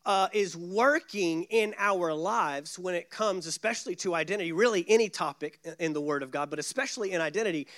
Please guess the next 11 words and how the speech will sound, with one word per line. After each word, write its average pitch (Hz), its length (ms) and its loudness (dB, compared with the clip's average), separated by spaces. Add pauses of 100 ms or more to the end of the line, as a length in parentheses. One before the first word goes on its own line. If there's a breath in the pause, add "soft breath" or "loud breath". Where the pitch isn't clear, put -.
(260 loud breath)
he 285 200 4
knows 277 640 4
he 285 120 0
can't 269 380 2
alter 262 380 2
the 202 100 -4
reality 202 480 2
of 160 100 -2
who 185 120 0
you 170 260 0
are. 123 160 -2